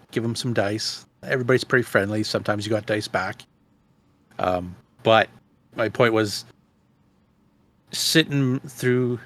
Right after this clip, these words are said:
as people were watching or looking at your armies and commenting, they're just, "Oh, this is nice. I love how it looks, blah, blah, blah." It's a, it's a feel-good moment,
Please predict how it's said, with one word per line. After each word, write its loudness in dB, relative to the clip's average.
as 2
people 0
were 4
watching 0
or -4
looking -2
at -2
your -4
armies -4
and -16
commenting, -4
they're -8
just, -10
"Oh, -2
this -8
is -18
nice. -8
I -12
love -16
how -8
it -14
looks, -12
blah, -12
blah, -8
blah." -10
It's 2
a, 4
it's -2
a 4
feel-good 4
moment, -6